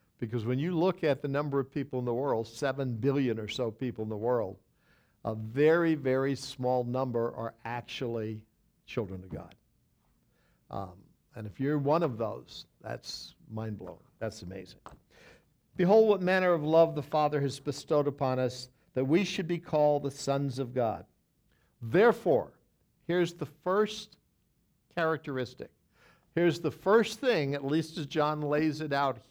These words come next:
here, that accompanies salvation.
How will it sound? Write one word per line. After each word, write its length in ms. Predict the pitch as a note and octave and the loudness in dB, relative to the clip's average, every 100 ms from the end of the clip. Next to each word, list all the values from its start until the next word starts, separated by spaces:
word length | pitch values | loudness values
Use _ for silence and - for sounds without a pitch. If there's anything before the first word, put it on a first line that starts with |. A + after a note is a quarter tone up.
| - | -6
here, 460 | B3+ F#3+ A2+ G2+ - _ _ _ _ _ _ - | 2 2 2 -2 -12 _ _ _ _ _ _ 0
that 180 | D3 | 2
accompanies 800 | D3 - - F#3+ G3+ G3 E3+ D#3 | 0 -4 -2 0 2 2 0 0
salvation. 840 | - D#3+ C#3+ B2+ C#3 B2+ - A#2+ | -2 2 2 2 0 0 -4 -8